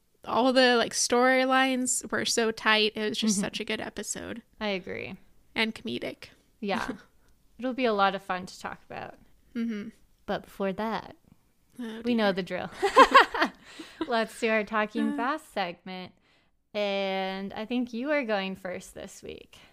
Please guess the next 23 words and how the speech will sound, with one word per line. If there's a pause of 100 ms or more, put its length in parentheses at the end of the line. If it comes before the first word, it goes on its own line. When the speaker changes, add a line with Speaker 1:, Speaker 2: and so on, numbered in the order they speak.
(400)
Speaker 1:
Yep. (580)
Speaker 2:
Talk
about
a
horrifying, (1700)
I
don't
know.
I
was
trying
to
make
a (140)
Poe
Speaker 1:
<laughs>
Speaker 2:
joke
there,
but
it, (200)
it
didn't
work.